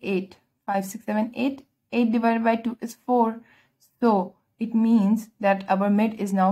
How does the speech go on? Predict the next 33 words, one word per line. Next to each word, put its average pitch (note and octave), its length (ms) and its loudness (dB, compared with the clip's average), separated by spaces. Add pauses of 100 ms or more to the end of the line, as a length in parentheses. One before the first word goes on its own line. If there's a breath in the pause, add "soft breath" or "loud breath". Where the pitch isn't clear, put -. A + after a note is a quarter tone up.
four। F3+ 240 -4 (360)
Again G#3 380 0
merge G#3 240 0
sort G3+ 240 2
यहाँ G3+ 180 -2
पर G3+ 200 -6
कॉल F#3+ 240 2
जाएगी, F#3 480 -4 (800)
array G3+ 240 2
as G#3 180 2
it A3 120 -4
is A#3 100 -6
पास G#3+ 300 0
होगी। G#3 260 -4 (360)
लो F#3+ 200 0
हमारा G#3+ 360 2 (100)
इंडेक्स G#3 300 -2
क्या G3+ 140 -2
था? G3+ 220 -6
थ्री। A3 200 -6 (680)
ये F#3+ 60 -4
देखें, F#3+ 320 -4
थ्री G3 240 -4
मिड G3 220 2
हमने G3+ 200 0
कैलकुलेट G3+ 460 -4
कर G3+ 120 -4
लिया, G#3 120 -2
यहीं G#3 140 2
से G#3+ 120 -4
पार्टीशन F#3+ 500 -2
कर F3+ 160 -6
ली, F3+ 160 -12